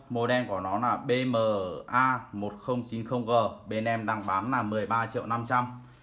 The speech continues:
Mặt nhôm phay xước, hai hồi gỗ ạ, rất là đẹp luôn ạ. Bảo cho các bác đang hoạt động bình thường. Và một con súp Yamaha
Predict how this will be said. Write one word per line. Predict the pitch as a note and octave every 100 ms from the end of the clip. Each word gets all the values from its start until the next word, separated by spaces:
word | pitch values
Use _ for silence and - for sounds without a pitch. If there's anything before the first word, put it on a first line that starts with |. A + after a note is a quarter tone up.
| - _
Mặt | G2 -
nhôm | G#2+ A#2 A2+
phay | A#2+ A#2
xước, | D3+ D#3+ -
hai | A2+ A2
hồi | A2 G2
gỗ | G#2 G2+
ạ, | D#3 - - - -
rất | A2 A#2
là | G#2+ G2
đẹp | G2+ G#2+
luôn | A2+ A2
ạ. | G2+ - - _ _ _ _ _ _ _ _ _
Bảo | G#2 G2+
cho | G2
các | A2 B2+
bác | C3+ B2+
đang | A2+
hoạt | A2 -
động | A2 G#2+
bình | G2+
thường. | G2+ A2+ F#2 - - _ _ _ _ _ _ _ _
Và | A2 G#2+ G#2+
một | G#2+ -
con | C3 B2
súp | - - - F3+ F#3 - - _ _ _ _ -
Yamaha | B2 B2+ B2+ C3 C3 B2+ C#3 C3